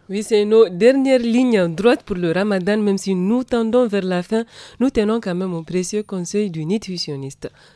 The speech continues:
Comment bien manger à la rupture ? Abdourazek Bello, nutritionniste, nous explique la manière dont il faut procéder de la consommation de nos aliments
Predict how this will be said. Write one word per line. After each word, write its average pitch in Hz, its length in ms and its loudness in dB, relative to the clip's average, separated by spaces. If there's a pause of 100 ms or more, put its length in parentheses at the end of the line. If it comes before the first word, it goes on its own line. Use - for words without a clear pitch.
(140)
Comment 175 320 -2
bien 170 240 -2
manger 180 540 0 (100)
à 240 100 2
la 240 180 4
rupture ? 233 540 -2
Abdourazek 226 600 0
Bello, 196 480 4
nutritionniste, 160 880 -4 (420)
nous 151 160 -4
explique 196 340 -2
la 185 160 0
manière 196 360 2
dont 180 200 -4
il 180 180 -8
faut 220 200 0
procéder 220 600 -2
de 196 120 -2
la 165 180 0
consommation 202 600 -4
de 175 120 -4
nos 143 280 -6
aliments 170 400 -2